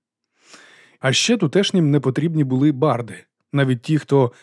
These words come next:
виборов золоту омелу і столітню арфу на великому фестивалі в Лямедах. Імп знайшов собі місцинку на одній з найбільших площ, налагодив арфу і почав грати.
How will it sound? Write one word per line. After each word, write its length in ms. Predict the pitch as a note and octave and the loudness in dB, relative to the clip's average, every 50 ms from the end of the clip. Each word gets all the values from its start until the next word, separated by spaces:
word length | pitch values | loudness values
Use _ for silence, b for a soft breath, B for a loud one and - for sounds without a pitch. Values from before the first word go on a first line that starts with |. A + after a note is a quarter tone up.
| b b | b b
виборов 400 | b C3 D3+ C3+ B2+ B2+ A#2+ A2+ | b 0 2 2 2 2 0 0
золоту 420 | A2 A2 B2 A#2+ B2 A#2+ - B2 B2 | -2 0 0 0 0 0 0 0 0
омелу 460 | A#2 A#2 B2+ D#3 F3+ F#3 F3 D#3 C#3+ | 0 0 0 0 2 2 2 2 2
і 60 | B2+ | 0
столітню 440 | - - - B2+ B2 A#2+ A2+ B2 - | 0 -2 -2 0 0 -2 -4 -4 -8
арфу 360 | - - D3+ D#3 D3+ - D3+ C#3 | -4 -2 -2 -2 -2 -2 -2 0
на 80 | C#3 | 2
великому 440 | C3+ C3+ C3+ C#3 C3 - C3+ C3 C3 | 2 2 2 2 2 0 -2 -2 -2
фестивалі 560 | B2+ C3+ B2+ - - C3+ C3 C3 C3 B2+ B2+ | -2 -4 -4 -4 -2 -2 0 0 0 0 -2
в 140 | A#2 A#2 B2+ | -2 -2 -2
Лямедах. 600 | C3+ C3+ C3+ C3 B2+ G#2 G2 - - - - _ b b b b b b b b b b b | -2 0 0 -2 -2 -4 -6 -10 -16 -20 -20 _ b b b b b b b b b b b
Імп 240 | F3 E3 D3 B2+ B2+ - | 0 0 0 0 -2 -6
знайшов 520 | E3 C#3 C3 D3 C#3+ C3 - C#3+ C3 A#2+ | -4 -2 0 0 0 0 0 0 -2 -2
собі 220 | - - B2+ A#2+ A#2+ | -2 -6 -4 -4 -4
місцинку 560 | A#2+ A#2 - - - F#3 F#3 F#3+ - F3 D#3 | -4 -6 -6 -6 -2 -2 -2 0 0 0 0
на 120 | D3+ D3+ | 0 2
одній 320 | D3+ D3 C#3+ D#3 D3+ D3+ C3+ | 0 0 0 0 2 0 0
з 80 | C3 | 0
найбільших 520 | D3 D3+ D3 D3 D3 D3 C3+ - - C#3 - | 0 0 0 2 0 -2 -2 -4 -10 -10 -6
площ, 380 | C#3 D3+ D3 C#3+ C#3 - - B B B B B B B B B | -2 0 2 0 0 -2 -8 B B B B B B B B B
налагодив 500 | - D3 D3 C#3 A#2 A2+ A#2+ B2 A#2+ - - | -2 0 0 2 0 0 0 -2 -4 -4 -4
арфу 340 | - G3+ G#3+ F#3 - F#3+ E3 | -4 -2 -2 -2 0 0 0
і 80 | D3 B2 | 0 0
почав 300 | C3+ B2 - D3+ C#3+ A2+ | -2 -2 -2 -2 -4 -4
грати. 420 | A2 A2+ G#2 F2+ - - - | -4 -8 -8 -10 -12 -16 -20